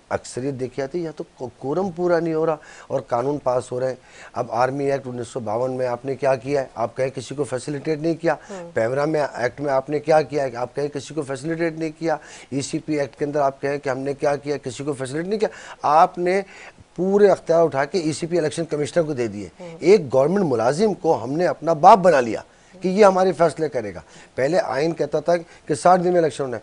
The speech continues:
Speaker 1: अब election commission फैसला करेगा election होंगे नहीं होंगे,
Speaker 2: हम्म।
Speaker 1: होंगे या नहीं होंगे। वो एक शेर मुझे याद आ रहा है कि कोई मंजूर नज़र शख्स ही हारा होगा, इसलिए खेल दोबारा होगा।
Speaker 2: वाह, बहुत ज़बरदस्त।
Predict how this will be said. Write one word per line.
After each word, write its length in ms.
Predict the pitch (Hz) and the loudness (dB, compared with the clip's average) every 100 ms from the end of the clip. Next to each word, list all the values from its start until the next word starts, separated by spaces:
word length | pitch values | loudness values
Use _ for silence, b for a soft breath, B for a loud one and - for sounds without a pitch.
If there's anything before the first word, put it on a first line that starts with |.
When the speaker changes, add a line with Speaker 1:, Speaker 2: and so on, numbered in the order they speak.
| - | 2
Speaker 1:
अब 140 | 175 143 | 2 4
election 320 | 147 - 180 | -2 -2 -8
commission 500 | - 175 214 254 254 | -2 0 4 4 4
फैसला 360 | 190 175 185 165 | 4 4 2 0
करेगा 420 | 165 165 170 160 | 2 2 2 0
election 320 | 147 131 160 | 0 -6 -8
होंगे 380 | 107 135 185 170 | -4 -4 -2 -2
नहीं 120 | 135 | -2
होंगे, 320 | 98 104 - | -4 -8 -12
Speaker 2:
हम्म। 200 | - 165 - _ - | -18 -18 -20 _ -4
Speaker 1:
होंगे 260 | 147 175 214 | 2 6 8
या 140 | 202 | 6
नहीं 140 | 165 170 | 6 4
होंगे। 240 | 131 92 - b b b b | 2 -4 -10 b b b b
वो 80 | 175 | 0
एक 220 | 220 160 | 0 -4
शेर 280 | - 165 180 | -6 -4 -2
मुझे 200 | 180 160 | -2 -2
याद 260 | 139 135 135 | -2 -2 -2
आ 60 | |
रहा 140 | 131 175 | 0 -2
है 140 | 226 B B _ | -2 B B _
कि 80 | 151 | -8
कोई 280 | - 160 175 | -4 2 2
मंजूर 480 | 156 135 123 160 180 | 2 0 0 2 2
नज़र 380 | 151 120 165 156 | 2 2 0 0
शख्स 400 | - 160 - - | 0 0 -2 -6
ही 120 | 147 | 0
हारा 340 | 165 107 110 165 | 0 2 4 6
होगा, 400 | 131 101 160 220 b b - | 4 2 0 0 b b -12
इसलिए 380 | 120 139 151 151 | -10 -6 -4 -4
खेल 360 | - 151 185 | -4 0 0
दोबारा 360 | 143 127 135 127 | 0 2 4 2
होगा। 300 | 80 73 - _ _ _ _ _ _ 185 | -2 -10 -18 _ _ _ _ _ _ -12
Speaker 2:
वाह, 240 | 175 - _ 220 | -12 -14 _ -6
बहुत 160 | 196 | -6
ज़बरदस्त। 500 | 190 190 196 220 262 | -4 -6 -2 -2 -4